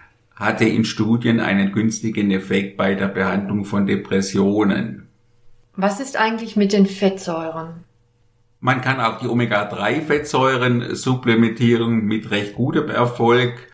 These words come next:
Speaker 1: Die Omega-drei-Fettsäuren sind ja wichtige Bestandteile der Nervenzellmembranen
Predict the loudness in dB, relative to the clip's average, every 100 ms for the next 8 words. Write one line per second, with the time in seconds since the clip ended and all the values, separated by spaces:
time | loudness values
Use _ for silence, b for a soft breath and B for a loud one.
0 | _ _ -2 0 2 2 0 -2 0 0
1 | 2 0 2 0 0 -4 -12 -2 0 0
2 | 2 4 6 4 2 2 2 2 2 0
3 | -2 -4 -4 -4 0 2 2 2 2 0
4 | 0 2 2 2 0 -4 0 2 2 2
5 | 0 0 0 0 0 -4 -4